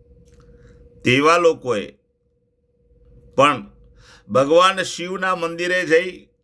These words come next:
વહેલી સવારે ભગવાન શિવના દર્શન કરીને એક તાંબાના લોટામાં ઘઉં ભરીને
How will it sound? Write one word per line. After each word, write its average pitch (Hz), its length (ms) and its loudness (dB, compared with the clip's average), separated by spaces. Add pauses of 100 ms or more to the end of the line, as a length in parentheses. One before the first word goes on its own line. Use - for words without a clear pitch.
(500)
વહેલી 117 440 -2
સવારે 156 680 0 (2000)
ભગવાન 139 440 -2
શિવના 139 440 -4
દર્શન 127 560 -2
કરીને 117 540 -6 (1400)
એક 202 400 0
તાંબાના 180 760 0
લોટામાં 151 840 -2 (960)
ઘઉં 139 400 0
ભરીને 123 580 -2